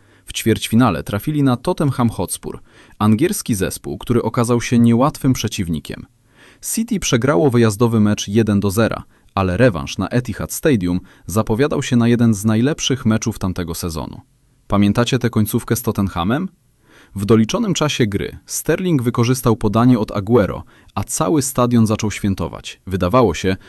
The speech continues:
że City strzeliło decydującego gola. Jednak gol został anulowany po przeglądzie var.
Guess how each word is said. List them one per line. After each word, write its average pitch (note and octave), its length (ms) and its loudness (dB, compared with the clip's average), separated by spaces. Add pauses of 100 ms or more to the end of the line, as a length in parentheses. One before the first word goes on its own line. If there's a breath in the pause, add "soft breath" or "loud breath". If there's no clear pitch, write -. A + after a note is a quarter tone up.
(160 loud breath)
że G2+ 180 0
City G3+ 320 -4
strzeliło A#2+ 520 2
decydującego G2+ 840 -2
gola. E2 320 -8 (600 soft breath)
Jednak G#2 400 2
gol D3 240 2
został D3 400 0
anulowany A2+ 580 4
po A2+ 120 -2
przeglądzie F#2+ 540 -2
var. D#2+ 280 -6